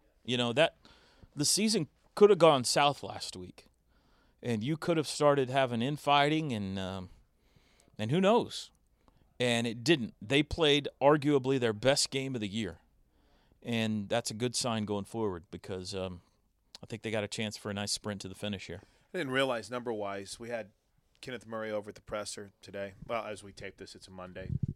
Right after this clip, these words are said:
Speaker 2: Sometimes we try to play like we're actually taping this on a Tuesday, but I think we, we've gotta be a hundred percent transparent here. But as I got done talking to Kenneth Murray, I didn't realize he's tenth nationally, twelve tackles per game.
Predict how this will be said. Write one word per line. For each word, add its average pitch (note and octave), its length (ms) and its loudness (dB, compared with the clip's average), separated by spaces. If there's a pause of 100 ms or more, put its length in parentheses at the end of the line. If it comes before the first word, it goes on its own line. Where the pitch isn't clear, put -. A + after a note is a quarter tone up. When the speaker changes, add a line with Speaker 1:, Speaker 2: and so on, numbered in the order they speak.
(240)
Speaker 2:
Sometimes D3 400 -2
we A#2+ 80 -8
try A2+ 220 -4
to G#2 60 -8
play G2 280 -8
like F#2 180 -12
we're G2 140 -10
actually F#2 300 -12
taping F#2 360 -16
this F2+ 160 -14
on F#2+ 80 -8
a F2+ 60 -12
Tuesday, F#2 340 -12
but F2 180 -10
I G2 120 -10
think A#2+ 200 -12
we, G2 200 -12 (400)
we've D#3 180 0
gotta C#3 220 2
be A#2 80 -6
a G2+ 40 -8
hundred G2 200 -12
percent E2+ 260 -16
transparent E2+ 460 -14
here. E2+ 140 -10 (360)
But - 180 -2
as E3+ 160 -2
I D#3+ 100 -2
got D#3 200 -2
done D#3 140 -6
talking D3+ 180 -2
to C#3 80 -6
Kenneth C3 320 -12
Murray, C3 160 -6
I G#2+ 80 -4
didn't D#3 220 -10
realize G#2+ 500 -6 (640)
he's C#4 240 -8
tenth - 340 -12
nationally, G2+ 680 -12 (320)
twelve - 260 -12
tackles - 420 -18
per - 180 -20
game. D#2+ 340 -20